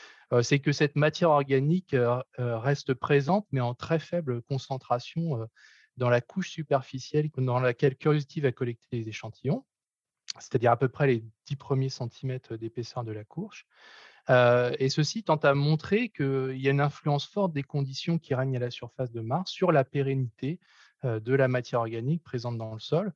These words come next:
Euh, en effet, sur Mars, il y a la présence de beaucoup d'oxydants, soit dans l'atmosphère, soit dans le sol, qui sont connus pour effectivement dégrader les molécules organiques.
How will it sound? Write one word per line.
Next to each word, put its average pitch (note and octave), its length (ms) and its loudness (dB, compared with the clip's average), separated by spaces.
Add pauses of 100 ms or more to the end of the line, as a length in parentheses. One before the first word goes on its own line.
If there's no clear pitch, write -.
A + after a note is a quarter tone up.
(100)
Euh, C3 40 2
en B2+ 180 6
effet, E3 240 4
sur C3 200 2
Mars, D3 320 2
il C3+ 40 2
y - 20 4
a A#2 220 2
la B2 100 0
présence C#3 420 0
de C3 80 -4
beaucoup D3+ 360 -4
d'oxydants, D3 520 0
soit D3+ 200 2
dans C#3+ 100 2
l'atmosphère, C3+ 560 -2
soit - 160 -6
dans A#2+ 140 -2
le A#2+ 40 -6
sol, C#3 360 -4
qui A2+ 340 -16
sont A#2+ 220 -4
connus C3+ 340 0
pour A#2 260 -10
effectivement A#2 680 -6
dégrader A#2+ 500 -4
les B2 80 -8
molécules A2+ 400 -12
organiques. A2 540 -8